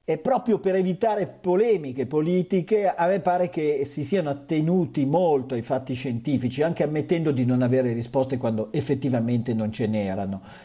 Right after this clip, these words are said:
Del resto questa missione dell'O M S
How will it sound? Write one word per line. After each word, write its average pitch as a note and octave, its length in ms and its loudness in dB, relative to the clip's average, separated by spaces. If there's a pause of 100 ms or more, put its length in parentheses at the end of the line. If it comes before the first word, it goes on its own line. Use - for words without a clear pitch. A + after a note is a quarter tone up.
(200)
Del E3+ 120 2
resto F#3+ 240 0
questa A3 260 0
missione E3 460 -2
dell'O C#3+ 320 2
M D3+ 480 0
S - 180 -10